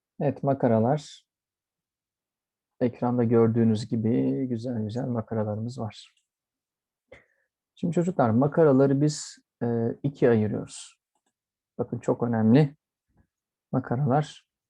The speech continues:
ikiye ayrılır. Evet, bir. Bakın bir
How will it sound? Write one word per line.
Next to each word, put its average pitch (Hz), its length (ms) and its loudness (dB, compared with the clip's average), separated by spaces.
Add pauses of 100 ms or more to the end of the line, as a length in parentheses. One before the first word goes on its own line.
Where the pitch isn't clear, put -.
(120)
ikiye 120 260 2
ayrılır. - 460 -6 (1300)
Evet, 151 340 0
bir. - 480 2 (200)
Bakın 120 360 0
bir - 440 0